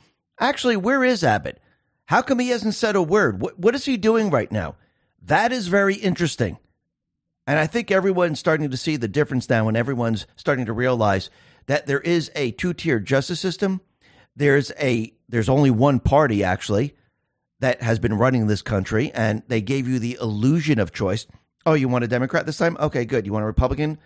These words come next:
Good. By the way, it's the same party. We're just switching back and forth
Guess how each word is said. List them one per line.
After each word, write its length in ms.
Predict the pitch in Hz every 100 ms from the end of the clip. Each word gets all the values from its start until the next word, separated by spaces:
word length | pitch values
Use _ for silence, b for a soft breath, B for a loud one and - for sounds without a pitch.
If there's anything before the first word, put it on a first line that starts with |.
| b -
Good. 240 | 139 104 b _
By 120 | 135 135
the 100 | 131
way, 220 | 123 92
it's 140 | -
the 80 | 120
same 260 | - 120 104
party. 320 | 117 110 92
We're 100 | 101
just 160 | 110 -
switching 280 | 117 107
back 220 | 98 98 107
and 100 | -
forth 260 | 101 95